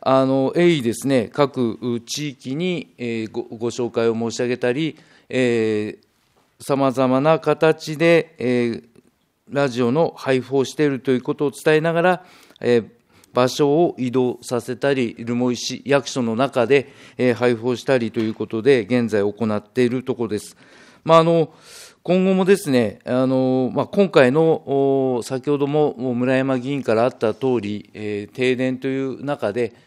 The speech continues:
ラジオのその、えー、有効性というのが非常に、えー、皆さんから、あー、いただいているところで、えー、今、あー、追加で言った四百四十四せ-、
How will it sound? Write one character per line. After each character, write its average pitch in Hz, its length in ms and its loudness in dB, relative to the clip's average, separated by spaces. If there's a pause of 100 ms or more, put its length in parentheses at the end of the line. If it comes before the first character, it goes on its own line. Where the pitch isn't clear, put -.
(140)
ラ 139 160 0
ジ 123 140 -4
オ 113 120 -4
の 131 300 -2
そ - 200 -8
の、 107 280 -4 (380)
え 107 100 -6
ー、 117 120 -2
有 120 160 -2
効 123 140 -2
性 135 200 2
と 131 120 -6
い - 20 0
う 110 40 -4
の 110 80 -4
が 104 100 -4
非 120 160 -10
常 127 180 2
に、 123 300 0
え 110 180 -4
ー、 107 40 -4
皆 117 180 -2
さ 117 140 -4
ん 104 80 -8
か 113 140 -6
ら、 120 420 -4
あ 107 360 -6
ー、 104 80 -6
い 107 60 -10
た 110 120 -8
だ 110 120 -2
い 104 80 -4
て 120 100 -8
い - 20 -8
る 104 80 -10
と 113 100 -12
こ 117 160 -4
ろ 107 80 -4
で、 113 260 -2 (260)
え 107 460 -4
ー、 - 80 -20
今、 127 400 -2 (280)
あ 113 520 0
ー、 - 40 -20 (640)
追 127 200 -6
加 127 200 0
で 147 220 2
言 139 120 -10
っ - 20 -18
た 165 180 4
四 143 220 2
百 123 280 -2
四 120 200 2
十 104 120 -6
四 107 160 -2
せ-、 - 180 -16